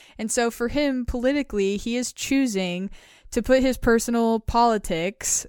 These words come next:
over this issue that the country is demanding he address in a meaningful way right now, which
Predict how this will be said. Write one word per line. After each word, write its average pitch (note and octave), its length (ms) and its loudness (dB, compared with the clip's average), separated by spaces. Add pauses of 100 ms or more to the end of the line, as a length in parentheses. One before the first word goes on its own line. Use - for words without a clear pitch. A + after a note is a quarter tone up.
over G#3 680 2 (100)
this A3 180 2
issue G#3+ 380 0
that F#3+ 160 -2
the G3 80 -4
country G#3+ 340 -2
is G#3 120 -2
demanding F#3+ 480 -4
he G3 160 -4
address F3+ 420 -4
in F#3+ 120 -8
a F#3 60 -6
meaningful F3+ 600 -4
way F3 180 0
right E3 180 -4
now, F3 220 -4
which F#3+ 420 -6